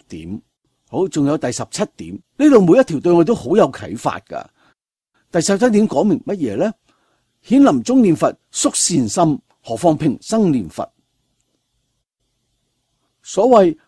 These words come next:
歪嘴和尚念歪經，佢心裏邊搞錯之後，都能夠講出啲歪道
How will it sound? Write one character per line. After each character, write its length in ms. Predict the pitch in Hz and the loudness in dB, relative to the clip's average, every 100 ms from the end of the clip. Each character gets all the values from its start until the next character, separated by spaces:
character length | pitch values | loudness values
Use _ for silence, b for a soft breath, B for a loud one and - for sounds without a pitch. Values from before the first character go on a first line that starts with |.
| _ | _
歪 280 | 254 170 170 | 2 4 4
嘴 160 | 165 220 | 4 2
和 240 | 147 78 | 0 -6
尚 300 | - 113 202 | -8 -2 0
念 240 | 165 110 | 0 0
歪 240 | 117 160 160 | -2 -2 -2
經， 320 | 156 151 135 - _ _ _ - | 2 2 2 -4 _ _ _ -4
佢 80 | |
心 200 | 196 269 | -2 0
裏 40 | 226 | 0
邊 200 | 175 139 | 0 -2
搞 200 | - 185 | -2 -4
錯 200 | 180 165 | 0 -2
之 140 | 196 | 0
後， 60 | 165 | -2
都 180 | 135 269 | 0 -2
能 120 | 135 | -2
夠 160 | 127 131 | -4 -6
講 200 | 113 165 | -4 -4
出 120 | 214 | -4
啲 120 | 220 | -4
歪 260 | 220 220 190 | -4 -2 -2
道 140 | 139 | -2